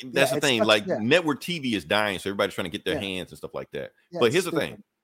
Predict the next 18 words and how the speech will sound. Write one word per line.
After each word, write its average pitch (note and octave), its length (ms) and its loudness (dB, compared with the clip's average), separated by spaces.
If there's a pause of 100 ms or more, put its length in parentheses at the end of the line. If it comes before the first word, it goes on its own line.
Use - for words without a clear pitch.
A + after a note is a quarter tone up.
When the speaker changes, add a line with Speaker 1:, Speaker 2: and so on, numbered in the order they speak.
(640)
Speaker 1:
Here's B2 120 0
the B2+ 60 0
thing. G#2+ 80 2
Okay, A#2 220 2
so A#2 140 0
you G2+ 140 -4
can't D3+ 240 -4
watch C3+ 220 -2
Thursday A#2+ 260 -4
Night A2 220 -6
Football, G#2 260 -4
anything G2 300 -8
but E2 80 -6
Amazon E2+ 260 -8
Prime. D#2 260 -6
But D2+ 120 -10
guess A#2 240 -4
what? A2+ 220 0